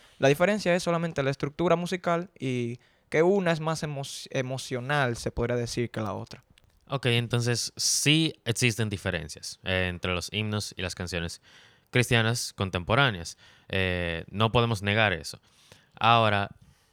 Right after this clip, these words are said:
Speaker 2: que hayan diferencias no necesariamente significa que sea algo malo, eh, pero quisiéramos ver primero los aspectos positivos.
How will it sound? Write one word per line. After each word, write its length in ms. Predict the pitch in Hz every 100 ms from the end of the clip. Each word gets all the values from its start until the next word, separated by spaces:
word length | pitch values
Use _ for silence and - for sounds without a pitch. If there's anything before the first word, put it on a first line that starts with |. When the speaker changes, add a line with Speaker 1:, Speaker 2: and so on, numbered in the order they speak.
| -
Speaker 2:
que 60 | 120
hayan 200 | 120 139
diferencias 600 | 139 139 110 110 113 -
no 200 | 107 110
necesariamente 540 | 123 117 117 110 110
significa 560 | - 104 98 - 98 95
que 720 | - 92 87 87 82 78 73
sea 240 | - -
algo 200 | 101 92
malo, 360 | 101 123 90 87 - - - _ _ _ _ -
eh, 220 | 113 110 - _ _ _ _ -
pero 340 | 117 113 107
quisiéramos 400 | 120 113 135 135
ver 160 | 123 120
primero 300 | 120 120 123
los 160 | 120
aspectos 480 | 104 - 113 127 - -
positivos. 680 | 117 113 104 107 69 -